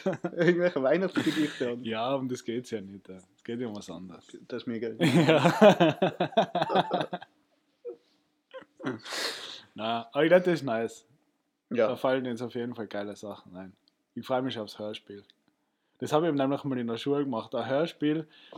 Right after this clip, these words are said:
Speaker 2: Warst du da auch noch bei uns in der Klasse?
Speaker 1: Ein Hörspiel? Nein, ich glaub nicht.
Speaker 2: Weil, Alter, das war richtig gestört.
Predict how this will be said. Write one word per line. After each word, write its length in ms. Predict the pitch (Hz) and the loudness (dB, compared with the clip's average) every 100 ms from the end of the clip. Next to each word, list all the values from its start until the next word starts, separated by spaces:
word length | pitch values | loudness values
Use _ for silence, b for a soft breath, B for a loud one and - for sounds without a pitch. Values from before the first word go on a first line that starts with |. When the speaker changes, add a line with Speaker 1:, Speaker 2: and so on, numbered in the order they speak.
| B | B
Speaker 2:
Warst 240 | 151 180 | 2 2
du 40 | 151 | 2
da 180 | 123 | 2
auch 20 | 180 | 2
noch 140 | 190 | 0
bei 80 | 127 | -4
uns 180 | 110 104 | -6 -8
in 100 | 107 | -10
der 100 | 101 | -10
Klasse? 420 | 113 98 90 - _ _ _ _ _ _ _ _ _ _ _ _ _ _ | -10 -10 -12 -20 _ _ _ _ _ _ _ _ _ _ _ _ _ _
Speaker 1:
Ein 920 | - - _ _ _ _ _ 117 110 | -16 -16 _ _ _ _ _ -18 -12
Hörspiel? 480 | 110 135 151 143 135 - _ _ _ | -2 -2 0 -2 -2 -6 _ _ _
Nein, 200 | 123 110 | -8 -8
ich 60 | 107 | -6
glaub 160 | 110 | -8
nicht. 240 | 107 107 110 _ _ _ _ | -6 -8 -10 _ _ _ _
Speaker 2:
Weil, 400 | 123 110 131 123 - _ _ | -14 -6 -4 -4 -8 _ _
Alter, 220 | - 127 117 | -6 -4 -4
das 180 | 120 | -6
war 160 | 117 107 | -6 -6
richtig 500 | 123 131 160 - 104 | -2 0 -2 -2 -12
gestört. 440 | - 110 104 101 | -10 -8 -8 -10